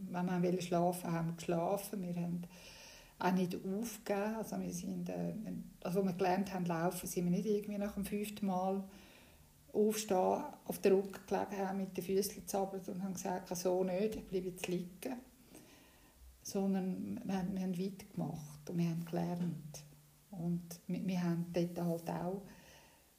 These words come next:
unsere, unsere Realität anfangen bilden. Also wir haben so eine, so eine Landkarte für unsere Realität. Und wenn man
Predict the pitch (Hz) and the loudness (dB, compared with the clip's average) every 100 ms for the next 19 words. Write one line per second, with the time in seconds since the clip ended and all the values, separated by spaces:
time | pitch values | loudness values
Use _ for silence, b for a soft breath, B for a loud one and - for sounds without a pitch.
0 | - 208 175 196 185 185 180 262 - - | -4 -2 0 0 0 -2 -4 -8 -10 -18
1 | - - - _ - 208 175 196 175 180 | -20 -20 -20 _ -2 0 4 6 8 8
2 | 175 175 175 160 165 226 240 240 - - | 8 4 4 4 4 2 0 -2 -2 0
3 | 214 240 254 302 277 202 185 180 170 175 | 0 0 -2 -4 -6 -8 -4 -2 0 0
4 | 175 175 175 170 170 165 170 - 175 170 | -2 -4 -2 -2 -2 -4 -6 -4 -2 0
5 | 160 160 185 220 - 208 214 - - 208 | 0 0 0 -2 0 0 0 -2 -4 -2
6 | 202 202 196 190 196 196 - 185 190 185 | 0 0 2 2 0 -2 0 0 0 -4
7 | - 175 175 175 | -6 -2 0 -2